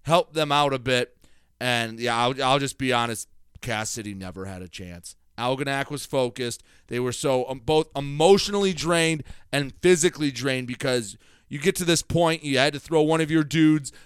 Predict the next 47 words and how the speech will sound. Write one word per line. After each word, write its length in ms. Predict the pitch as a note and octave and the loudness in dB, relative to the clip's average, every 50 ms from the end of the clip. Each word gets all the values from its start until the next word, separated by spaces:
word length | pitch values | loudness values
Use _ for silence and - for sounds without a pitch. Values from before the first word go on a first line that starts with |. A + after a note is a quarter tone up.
| - _ | -18 _
in 160 | - C3+ D3+ D3+ | -4 -4 0 2
the 220 | D#3 D#3 D3+ D3+ - D#3 C#3 - - | 2 0 0 -2 -10 -16 -20 -18 -10
regional 440 | C#3+ C#3+ D#3 D#3+ D3 C3+ D#3+ D#3 D3 | -4 0 0 0 0 -2 -4 -4 -2
semifinal. 840 | - - F3+ F3 D#3+ D3+ C#3+ C3+ B2+ - - B2 A#2+ A#2+ A2 G#2 G#2 | 0 0 2 2 2 2 2 0 0 -2 -4 -6 -4 -4 -6 -8 -6
Then 140 | A2+ B2 C#3+ | -6 -6 -2
you 120 | D3+ D3+ | 0 2
had 160 | D#3+ D#3+ E3 | 2 2 2
to 60 | D#3+ | 0
throw 240 | D3 - D#3+ E3 D#3 | -2 2 4 6 6
two 840 | D3 _ - - - - - - F#3+ G#3+ B3 B3+ A3+ G3+ F#3+ F3 E3 - - - _ - | 4 _ -6 -10 -10 -8 -6 -2 0 0 2 2 2 2 2 2 0 -4 -8 -20 _ -8
to 100 | - D3 | -6 -4
get 240 | D3+ D#3+ F3 E3+ _ | 0 0 -2 -2 _
through 480 | - C#3+ D#3 D#3+ E3 E3 D#3+ D3+ C#3+ C3+ - - _ _ - | -10 -4 0 2 2 4 4 2 2 0 -4 -12 _ _ 0
Edison 520 | D3+ E3 E3 E3 D3+ - E3+ E3+ D#3 D#3 D3 _ | 0 2 2 2 2 2 0 0 0 -2 -6 _
in 220 | - D#3+ E3 D#3 D3+ | -4 -2 -2 0 0
the 100 | D3 C#3 | 0 -2
quarter, 480 | - - C#3+ D#3+ F3+ F3+ E3 E3+ D#3 | -2 -2 0 2 2 2 2 0 -2
or 320 | - - D#3 D#3 D#3+ D3+ D3+ | 0 2 0 2 2 2 0
in 120 | D3+ D3+ | 0 0
the 140 | D3 C#3 C3+ B2+ | -2 -4 -4 -2
regional 400 | B2+ D3 D#3 D3 C3+ D3+ C#3+ B2+ | 0 -2 -2 0 -2 -4 -4 -4
finals 520 | - - E3 D#3 D#3 D3+ D3+ D3 C#3 - - - - - | -4 -2 -2 0 0 -2 -2 -6 -6 -8 -12 -20 -18 -12
to 100 | - D3 | -12 -10
get 300 | B2+ G#2+ - F#3+ F#3+ - | -6 2 2 2 2 2
to 100 | - F3 | 0 -2
the 120 | E3 E3 | -2 -2
quarterfinals. 1000 | - - E3 E3 D#3+ D3+ D#3 D3 - D3 C#3+ C#3+ C#3+ C#3+ C#3+ C#3+ C#3 C3 - - - _ _ _ _ _ _ _ _ - | -4 -2 0 2 2 2 0 -2 -2 -2 -2 0 0 -2 -2 -4 -6 -6 -10 -14 -20 _ _ _ _ _ _ _ _ -12
And 140 | - C3 | -10 -8
you 80 | C3+ C#3+ | -4 -2
just 160 | D3 D3 C#3 | -2 0 2
have 160 | D#3 D3+ D3 | 2 2 2
a 80 | C#3 B2 | 2 0
hammer 480 | A2 A2 C#3 C#3+ C#3+ C3+ C3 C3 B2+ C3 | 0 0 -2 -2 -2 -2 -2 -2 -4 -4
in 220 | B2 C3 C3 B2+ | -6 -8 -8 -6
the, 140 | B2+ C3 A#2+ | -6 -6 -6
in 100 | C3 C3 | -6 -6
the 80 | B2+ | -6
form 280 | A#2+ - D3 C#3 C3 C3 | -8 -6 -6 -6 -4 -4
of 140 | B2+ A#2 G#2+ | -6 -8 -6
Josh 340 | A#2 C3+ C3 B2 B2 A#2+ - | -4 -2 0 0 -2 -4 -4
Kasner 480 | - C3 B2+ B2+ B2 A#2 A#2 B2+ B2 | -4 -2 -2 -2 -2 -4 -4 -6 -4
waiting 300 | A#2+ B2 B2 A#2+ A#2+ A#2+ | -2 -2 -2 -2 -4 -6
for 180 | A2 - C3 B2+ | -8 -6 -6 -4
you, 160 | B2+ B2+ C3+ | -4 -4 -6
and 140 | C3 C3+ C#3 | -6 -6 -6
the 80 | C3+ | -6
entire 540 | C3 B2+ - - - D3+ D3 C#3+ C3 A#2+ G#2+ | -8 -6 -8 -4 -2 0 0 0 0 -2 -4